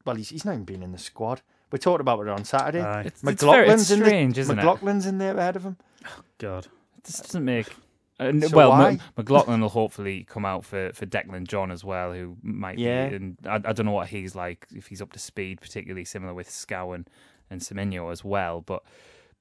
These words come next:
Speaker 3: those new lads have to come into the,
Speaker 2: Yeah.
Speaker 3: at least the, into the squad, don't they? Scowen is gonna be involved,
Speaker 2: I
Speaker 3: you would
Speaker 2: think he
Speaker 3: think.
Speaker 2: should be in the team, to be fair. I'd play Power and Scowen in the middle. I haven't seen not, I haven't seen anything of Scowen to suggest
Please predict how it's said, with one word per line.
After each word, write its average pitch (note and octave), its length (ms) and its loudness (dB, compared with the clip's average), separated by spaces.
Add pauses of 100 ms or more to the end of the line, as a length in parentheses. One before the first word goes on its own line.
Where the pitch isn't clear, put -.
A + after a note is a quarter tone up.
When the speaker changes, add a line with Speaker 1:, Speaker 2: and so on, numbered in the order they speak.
(160)
Speaker 3:
those C3 480 2
new A#2+ 220 2
lads G2 240 -2
have G#2 140 -10
to A2+ 100 -12
come A2 200 -4
into F#2+ 160 -6
the, F#2+ 100 -4
Speaker 2:
Yeah. F#2+ 80 0
Speaker 3:
at B2 160 2
least C#3+ 240 2
the, C3 120 2
into B2 200 0
the G#2+ 160 -4
squad, A2 480 -2
don't A2+ 180 0
they? G2+ 60 -8
Scowen A2+ 580 2
is G#2 140 -4
gonna G#2+ 200 -4
be G2+ 280 -8
involved, G2 560 -4
Speaker 2:
I A#2 60 0
Speaker 3:
you - 20 2
would C3+ 60 2
Speaker 2:
think C#3 120 2
he A2 60 0
Speaker 3:
think. G2+ 80 -2
Speaker 2:
should A2 120 -2
be A#2+ 140 -2
in A2 100 -4
the G2+ 80 -8
team, G2 460 -10
to G2 140 -16
be F#2 120 -10
fair. F#2 380 -8
I'd F#2 160 -12
play F#2+ 240 -12
Power G2 420 -10
and F#2+ 120 -14
Scowen F#2+ 420 -10
in G2 80 -12
the G2 60 -12
middle. F#2+ 360 -12 (140)
I A2 60 -2
haven't B2 160 -2
seen C3 240 -2
not, C3 180 0 (140)
I A#2 80 -2
haven't A2+ 160 -2
seen G#2 160 -6
anything G2+ 300 -6
of G2+ 140 -6
Scowen F#2+ 440 -8 (640)
to - 120 -12
suggest G2 640 -8